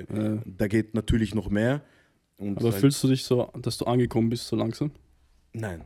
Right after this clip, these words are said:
Speaker 2: noch gar nicht.
Speaker 1: Noch nicht?
Speaker 2: Noch, also, bei den Sh-, während den Shows schon, <laughs> da weiß ich so, hey, weißt du, ich werd gefeiert und,
Speaker 1: Äh.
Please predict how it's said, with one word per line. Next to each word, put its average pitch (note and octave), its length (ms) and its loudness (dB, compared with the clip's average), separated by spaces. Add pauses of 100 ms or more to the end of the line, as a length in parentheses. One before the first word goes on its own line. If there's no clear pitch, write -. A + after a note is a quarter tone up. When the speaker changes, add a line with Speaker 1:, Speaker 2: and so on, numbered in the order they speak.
(100)
Speaker 2:
noch E2+ 160 -14
gar E2+ 180 -8
nicht. - 80 -4
Speaker 1:
Noch A2+ 120 0
nicht? A#2 240 -4 (220)
Speaker 2:
Noch, G#2 260 -6
also, A2+ 420 0 (500)
bei G#2+ 120 -2
den G#2 160 -2
Sh-, - 160 -10
während B2 240 0
den B2+ 80 0
Shows C#3+ 320 2
schon, E3+ 320 0 (520)
<laughs> - 520 0
da B2 140 6
weiß B2+ 260 4
ich A#2+ 100 -6
so, B2+ 100 -2
hey, A#2+ 380 4
weißt G#2+ 240 -2
du, A#2+ 180 0
ich F2 180 -10
werd G#2+ 180 0
gefeiert A#2 640 4
und, F#2+ 100 -4
Speaker 1:
Äh. A#2 420 4